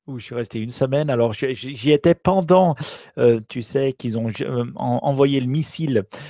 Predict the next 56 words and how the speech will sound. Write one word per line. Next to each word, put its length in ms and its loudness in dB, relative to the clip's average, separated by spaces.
au-dessus 360 2
du 120 2
Japon. 480 2
Alors, 200 6
je 120 0
vais 100 8
vous, 160 0
tout 160 0
de 60 -2
suite 140 0
vous 120 2
dire, 240 4
on 60 4
se 100 -4
fait 120 4
beaucoup 260 2
plus 180 -4
d'inquiétude 500 0
chez 200 0
nous 360 6
que 120 6
chez 260 2
eux, 140 4
hein, 160 -4
parce 140 -2
que 140 2
chez 240 2
eux, 40 12
ils 60 10
se 80 -2
font 80 -2
pas 140 4
d'inquiétude. 580 0
Euh, 80 2
voilà, 300 4
ils 80 0
lisent 220 -2
les 80 6
journaux 260 2
comme 160 0
tout 120 -4
le 60 -2
monde, 280 2
mais 100 0
ils 100 -4
ont 60 -2
tellement 240 0
l'habitude 460 2
que 160 0
finalement, 420 0
tout 140 -6
le 60 -6
monde, 220 -2
il 280 -18
y 20 0
avait 160 -2